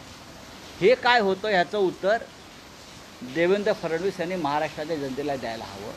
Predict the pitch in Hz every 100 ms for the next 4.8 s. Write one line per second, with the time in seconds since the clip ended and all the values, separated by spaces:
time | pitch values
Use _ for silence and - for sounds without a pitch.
0 | - - - - - - - - - -
1 | 151 180 190 240 240 214 208 185 220 180
2 | 185 180 190 170 170 220 233 - - 185
3 | 196 202 226 180 165 175 170 156 185 196
4 | 196 202 180 170 147 127 170 123